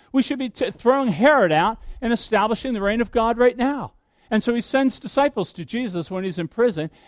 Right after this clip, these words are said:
and he says this, "Are you really the one?" And here's what Jesus said to him. Jesus says, "Go and tell John what you've seen and heard. The blind receive the sight. The lame walk. Lepers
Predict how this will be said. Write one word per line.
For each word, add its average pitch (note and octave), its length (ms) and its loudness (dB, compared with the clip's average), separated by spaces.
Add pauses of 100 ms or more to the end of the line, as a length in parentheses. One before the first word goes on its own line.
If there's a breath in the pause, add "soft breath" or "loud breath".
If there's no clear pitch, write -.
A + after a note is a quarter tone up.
and A3+ 100 2
he A#3 100 2
says A3+ 260 -2
this, D4+ 180 -4
"Are F3 80 -4
you B3 220 -4
really G#3+ 340 -4
the G3 140 -8
one?" G#3+ 340 -10 (240 soft breath)
And A3 80 4
here's D#4+ 160 2
what D4+ 100 -8
Jesus A3 300 -6
said A3+ 220 -2
to B2+ 80 -4
him. G2+ 100 -8 (540)
Jesus C#4 180 -8
says, G#3+ 280 -4 (300)
"Go A#3+ 220 2
and D4 100 0
tell A3+ 220 -4
John D#3+ 400 -8
what G3 160 -14
you've F3+ 160 -12
seen D3 240 -6
and E3+ 140 -6
heard. A#3+ 340 -8 (240)
The C3+ 80 -16
blind C#3+ 380 -6
receive D#3 320 -8
the D#3+ 80 -14
sight. - 360 -14 (400)
The C3+ 260 -2
lame D3 520 -2 (100)
walk. D#3 500 -10 (360)
Lepers C#3+ 560 -6